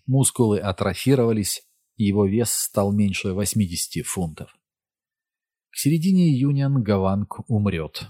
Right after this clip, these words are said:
оставив в Ролвалинге жену и четверых дочерей.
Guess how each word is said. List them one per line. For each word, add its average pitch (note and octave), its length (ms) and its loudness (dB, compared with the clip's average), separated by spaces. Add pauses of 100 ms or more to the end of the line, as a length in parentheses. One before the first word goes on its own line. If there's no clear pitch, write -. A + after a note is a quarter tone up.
оставив F#2 600 -8
в G#2 220 -6
Ролвалинге G2 760 0
жену G2 500 -2 (200)
и F#2+ 120 -2
четверых F#2 680 -4
дочерей. E2 600 -8